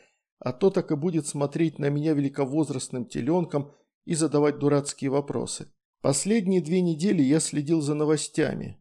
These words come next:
Я отставил в сторону бумажный стаканчик, и внутрь тут же скользнуло тоненькое щупальце Сената,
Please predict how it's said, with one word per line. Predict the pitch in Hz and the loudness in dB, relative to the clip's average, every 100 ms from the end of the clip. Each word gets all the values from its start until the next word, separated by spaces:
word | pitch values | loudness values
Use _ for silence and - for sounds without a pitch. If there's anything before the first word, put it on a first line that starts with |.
| _ | _
Я | 165 131 196 | -10 4 6
отставил | 165 - - 160 147 | 6 2 0 0 0
в | 139 | -4
сторону | - - 156 139 131 | -4 0 0 0 -2
бумажный | 139 139 131 - - | -2 0 0 -2 -8
стаканчик, | - 123 180 190 175 - - | -6 -4 0 0 -2 -6 -4
и | |
внутрь | 139 151 190 160 | -4 -2 -2 -2
тут | 143 - 151 | -4 -6 -4
же | 147 | -4
скользнуло | - - 131 127 147 165 143 | -4 -2 -2 -2 -2 0 0
тоненькое | - 151 143 139 139 131 | 0 -2 0 -4 -2 -2
щупальце | - 139 135 120 - | -4 -4 -4 -4 -6
Сената, | 127 - 151 127 - - | -6 -4 -2 -4 -4 -8